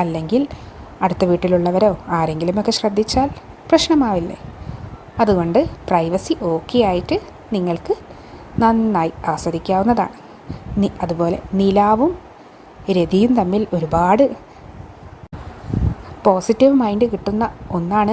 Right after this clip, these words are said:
എന്നാണ് എല്ലാവരും പറയുന്നത്. അതിനാൽ തന്നെ പൂർണ്ണമായി ആസ്വദിക്കുവാൻ ഈയൊരു സന്ദർഭം വിനിയോഗിക്കാം. പിന്നെ അതുപോലെ നിങ്ങൾക്ക് നല്ല ഗാർഡനൊക്കെ ഉണ്ടെങ്കിൽ, അതായത് നല്ല പൂന്തോട്ടം, ഒരുപാട് പുഷ്പങ്ങളൊക്കെ ഉള്ള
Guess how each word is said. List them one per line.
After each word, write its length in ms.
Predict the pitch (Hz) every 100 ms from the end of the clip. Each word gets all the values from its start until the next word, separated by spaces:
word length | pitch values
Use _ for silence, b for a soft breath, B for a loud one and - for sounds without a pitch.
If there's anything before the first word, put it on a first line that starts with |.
| 233
എന്നാണ് 280 | 185 202 214 -
എല്ലാവരും 380 | 185 175 175 208 196
പറയുന്നത്. 420 | 165 170 170 185 - - B B B
അതിനാൽ 300 | 165 165 175 226
തന്നെ 180 | 233 220 -
പൂർണ്ണമായി 640 | 170 165 202 254 233 202 202 196
ആസ്വദിക്കുവാൻ 540 | 165 - 196 202 220 269 - - 202
ഈയൊരു 280 | 180 214 277 - - - -
സന്ദർഭം 420 | 175 160 185 233 - -
വിനിയോഗിക്കാം. 640 | 165 170 170 185 - 180 - - - - - - - -
പിന്നെ 220 | 285 294 269 - -
അതുപോലെ 380 | 226 214 240 247 -
നിങ്ങൾക്ക് 360 | 208 208 208 202 202
നല്ല 140 | 190 190 185
ഗാർഡനൊക്കെ 520 | 180 185 196 202 196
ഉണ്ടെങ്കിൽ, 320 | 175 170 170 180 - 180
അതായത് 260 | 180 175 190
നല്ല 140 | 185 180 190
പൂന്തോട്ടം, 460 | 180 170 170 170 - -
ഒരുപാട് 300 | 190 196 196 196
പുഷ്പങ്ങളൊക്കെ 640 | - - 190 190 170 - - B B B B - 214
ഉള്ള 200 | 214